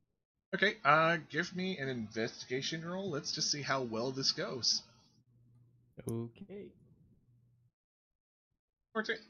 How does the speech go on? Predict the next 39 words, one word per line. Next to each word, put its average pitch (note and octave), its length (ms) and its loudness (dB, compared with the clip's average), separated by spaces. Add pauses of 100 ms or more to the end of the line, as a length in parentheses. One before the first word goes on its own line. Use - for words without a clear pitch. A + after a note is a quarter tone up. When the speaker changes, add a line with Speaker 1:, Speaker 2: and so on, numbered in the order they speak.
Speaker 2:
A A#2 80 -12 (100)
Speaker 1:
Yeah, - 200 6
Speaker 2:
fourteen. - 340 -18 (240)
Speaker 1:
it B3 140 4
takes A#3 220 4
you B3 120 -4
a A3+ 40 -4
few G#3+ 200 -2
people. F3+ 400 -2 (180)
Um, C#3+ 520 2 (200)
you C#3 100 -2
know, C3+ 280 0 (1800)
one's D3+ 320 4
like, D3+ 300 4
"Oh, D#3 220 8
who's A#2+ 260 2
Lottie? B2 280 4
I C#3 140 0
don't A2+ 160 -2
know G#2+ 80 -2
who G#2+ 200 2
Lottie G#2 300 2
is." C3+ 300 0
Uh, A2+ 440 2 (760)
and, B2+ 320 6 (1040)
you A3 80 2
know, G3+ 100 6
there's, F3 340 6
there's, E3 380 6
there's D#3 280 4
enough C#3+ 240 2
people B2 300 2
who A#2+ 160 2
are, A2+ 320 4
like, A2 220 2 (180)
from B2 180 0
out A2 180 2
of G#2+ 80 -2
town A2 540 -2